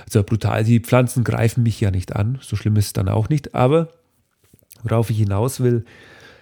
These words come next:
wenn man nur einen kleinen falschen Zug macht, puff, ist die Rübenpflanze hinüber. Ist es weg und ja, ist tot. Da kommt dann nichts mehr, da wächst dann nichts mehr und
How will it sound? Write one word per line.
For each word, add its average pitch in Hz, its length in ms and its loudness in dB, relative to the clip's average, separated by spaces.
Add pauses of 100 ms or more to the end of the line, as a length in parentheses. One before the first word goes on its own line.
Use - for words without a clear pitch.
(500)
wenn 123 100 0
man 143 120 4
nur - 260 -4
einen 202 400 0
kleinen 160 420 -2
falschen 135 480 -2
Zug - 340 -4
macht, - 640 -2 (320)
puff, - 380 -4 (120)
ist - 220 -8
die 113 80 0
Rübenpflanze 113 720 -2
hinüber. 101 480 -2 (360)
Ist - 200 -10
es - 400 -14
weg - 380 -4 (720)
und 113 100 -2
ja, 135 140 2
ist - 200 -10
tot. - 440 -8 (440)
Da 104 100 -6
kommt 185 240 -4
dann 117 100 0
nichts - 280 -4
mehr, 98 140 0
da 104 140 2
wächst - 280 -2
dann 104 100 0
nichts 107 280 -2
mehr 139 180 2
und 127 340 0